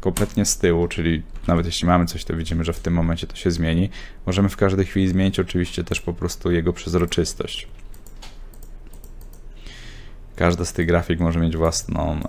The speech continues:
e, zmienioną z-, wartość. Możemy też podlinkować, czy zmienić kolor,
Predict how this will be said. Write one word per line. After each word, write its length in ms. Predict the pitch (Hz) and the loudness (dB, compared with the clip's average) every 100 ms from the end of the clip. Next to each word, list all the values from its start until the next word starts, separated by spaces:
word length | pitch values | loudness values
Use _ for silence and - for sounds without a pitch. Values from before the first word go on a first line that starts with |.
| - - | -8 -6
e, 260 | - - | -4 -6
zmienioną 460 | - 76 76 76 80 | -4 -4 -2 -2 -2
z-, 100 | 80 - - - - - - - - - | -4 -8 -16 -16 -16 -16 -16 -16 -16 2
wartość. 580 | 82 80 98 110 - - - - - - - | 4 4 4 2 0 -12 -16 -16 -16 -12 -6
Możemy 300 | 90 98 90 | -2 0 0
też 140 | 90 | 0
podlinkować, 800 | - 82 80 85 120 113 107 104 - | -2 -2 0 2 4 6 4 2 -2
czy 220 | 131 127 | 2 2
zmienić 260 | 113 104 | 2 -2
kolor, 400 | - 107 92 - | -2 0 0 -2